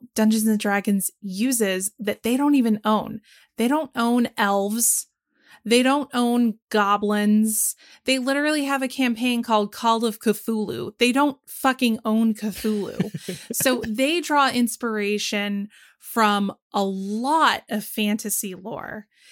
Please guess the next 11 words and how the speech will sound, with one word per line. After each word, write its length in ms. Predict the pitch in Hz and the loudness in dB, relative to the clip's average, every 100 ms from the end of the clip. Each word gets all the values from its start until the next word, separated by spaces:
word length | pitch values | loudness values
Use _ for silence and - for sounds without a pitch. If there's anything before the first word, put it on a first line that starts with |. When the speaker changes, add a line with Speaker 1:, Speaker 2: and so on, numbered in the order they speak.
| _ _ | _ _
Speaker 1:
And 140 | - 220 | -2 0
on 160 | 214 | 0
top 400 | 214 - 330 440 | -2 -2 0 0
of 200 | 330 226 | 0 -6
that, 360 | - 147 190 277 | -4 -4 -2 -2
not 180 | 247 269 | -2 -2
to 80 | 269 | -2
say 200 | 285 285 | 0 0
that 120 | 247 | 0
there 160 | 247 233 | -2 0
isn't 480 | 240 240 254 233 | 0 2 2 -2